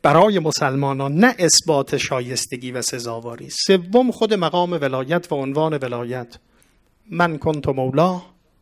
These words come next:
فهذا علی مولا.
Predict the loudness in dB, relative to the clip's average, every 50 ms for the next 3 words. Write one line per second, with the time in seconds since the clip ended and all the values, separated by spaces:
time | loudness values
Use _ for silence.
0 | _ _ _ _ _ _ _ _ _ _ _ _ _ _ -14 -6 -6 -4 -2 0
1 | -2 -2 0 -2 0 0 0 -2 -2 -2 -2 -2 0 4 6 6 8 8 6 4
2 | 2 -2 -6 -10 _ _ _ _ _ -2 -2 -2 -2 -2 -2 -2 -4 -4